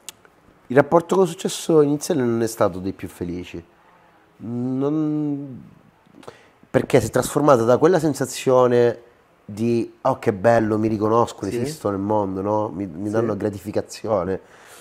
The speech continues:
Speaker 1: per qualcosa di bello comunque che faccio, a che insomma non c'è, non c'è limite, capito? È, sono un po' di tutti, tutti sanno qualcosa di me che io non so di loro.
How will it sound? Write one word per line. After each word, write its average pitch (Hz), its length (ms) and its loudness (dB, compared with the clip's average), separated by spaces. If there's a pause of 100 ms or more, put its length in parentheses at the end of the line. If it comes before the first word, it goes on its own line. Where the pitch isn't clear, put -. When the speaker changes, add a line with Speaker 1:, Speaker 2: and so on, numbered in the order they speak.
(140)
Speaker 1:
per 107 140 -2
qualcosa 113 440 0
di 107 100 -2
bello 101 380 0
comunque 98 320 -4
che 127 80 0
faccio, 127 560 -2 (580)
a 123 460 10 (1300)
che - 80 -10
insomma 107 280 -2
non 110 140 0
c'è, 110 240 0
non 107 160 0
c'è 104 440 2
limite, 101 680 0 (100)
capito? 101 340 -2
È, 101 460 2 (500)
sono 113 300 -2
un 107 100 -2
po' 107 120 0
di 107 80 -4
tutti, 123 720 0
tutti 117 280 -12
sanno 113 300 -2
qualcosa 110 320 -2
di 110 80 -2
me 110 400 0
che 117 100 -4
io 110 260 -2
non 104 140 -4
so 110 100 -6
di 95 160 -6
loro. 120 500 2